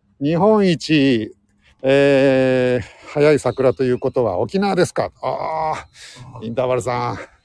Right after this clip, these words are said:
結構、さすが、いい線つきますね。今日はですね、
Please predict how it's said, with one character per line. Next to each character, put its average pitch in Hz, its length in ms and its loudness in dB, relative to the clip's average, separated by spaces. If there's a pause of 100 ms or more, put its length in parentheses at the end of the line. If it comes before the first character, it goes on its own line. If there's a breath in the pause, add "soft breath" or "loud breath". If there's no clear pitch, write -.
(440 loud breath)
結 165 160 -2
構、 151 220 2
さ - 320 -8
す 165 100 -4
が、 170 220 2 (180)
い 170 80 -4
い 156 60 -2
線 143 160 0
つ - 80 -10
き 151 80 -4
ま 143 100 2
す 139 80 -4
ね。 131 340 -4 (3000 soft breath)
今 180 120 0
日 - 20 4
は 156 80 4
で 127 80 0
す 123 100 -8
ね、 113 280 -4